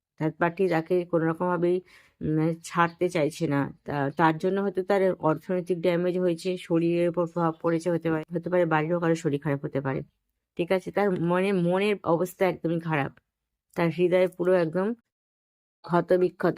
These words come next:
হয়ে আছে আজকে, ঠিক আছে? আজকের মর্নিংয়ে একাধারে কিন্তু লাভিং এনার্জি ফিল করছে, সেটা আপনার লাভ, সম্পূর্ণ আপনাকে সে ফিল করছে। কিন্তু যে পরিস্থিতি আজকে তার হয়ে আছে কিনা, কিন্তু আপনি তার হৃদয় মনে একদম বসে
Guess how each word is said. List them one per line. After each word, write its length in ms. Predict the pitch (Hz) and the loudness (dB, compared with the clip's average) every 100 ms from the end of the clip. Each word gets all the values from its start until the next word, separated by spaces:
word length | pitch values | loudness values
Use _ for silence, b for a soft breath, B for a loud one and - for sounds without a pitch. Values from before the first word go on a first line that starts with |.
| 160 | 2
হয়ে 140 | 147 139 | 2 0
আছে 140 | 139 139 | 0 -4
আজকে, 240 | - - 143 - _ | -4 -8 -10 -12 _
ঠিক 160 | - 170 190 | -8 -2 -2
আছে? 180 | - 202 160 _ - | -2 -8 -8 _ -10
আজকের 260 | 156 - 160 156 | -6 0 2 2
মর্নিংয়ে 380 | 147 147 143 143 _ - B B B _ _ _ _ _ - - _ _ _ - | 0 0 -2 -4 _ -20 B B B _ _ _ _ _ -12 -12 _ _ _ -2
একাধারে 440 | 156 165 185 180 180 | 0 2 2 2 2
কিন্তু 160 | 180 180 175 | 2 2 2
লাভিং 220 | 160 165 160 | 2 2 2
এনার্জি 320 | 156 143 151 151 - - | 2 0 -2 -6 -10 -4
ফিল 200 | 180 156 | -2 0
করছে, 260 | 165 139 - 147 | -2 -2 -4 -4
সেটা 160 | 170 175 143 | 0 2 0
আপনার 280 | 143 165 143 139 | 0 0 0 -2
লাভ, 120 | 139 - | -6 -2
সম্পূর্ণ 360 | 165 165 170 180 160 | -2 0 0 0 0
আপনাকে 280 | 160 170 156 170 | 0 -2 -4 -6
সে 60 | 170 | -4
ফিল 140 | 151 139 | -4 -2
করছে। 200 | 143 - - | -4 -4 -4
কিন্তু 240 | 135 139 139 - 156 | -4 -4 -8 -8 -2
যে 120 | 180 190 180 - 165 | 0 0 -2 -8 -4
পরিস্থিতি 440 | 160 170 170 170 180 165 | 0 -2 -2 -4 0 0
আজকে 180 | - 165 | 0 -4
তার 120 | 156 160 | -4 -4
হয়ে 140 | 156 147 | -2 -2
আছে 120 | 143 - | -4 -10
কিনা, 200 | 143 139 _ _ _ _ _ _ - | -10 -10 _ _ _ _ _ _ -8
কিন্তু 180 | 170 180 - | -4 -4 -6
আপনি 220 | 165 - 170 165 | -10 -6 -6 -4
তার 100 | 160 | -4
হৃদয় 260 | 170 156 165 160 | -2 -2 -2 0
মনে 140 | 165 156 | 0 -2
একদম 220 | 151 170 277 _ _ _ _ | -2 -4 -6 _ _ _ _
বসে 280 | 156 160 165 | 0 0 0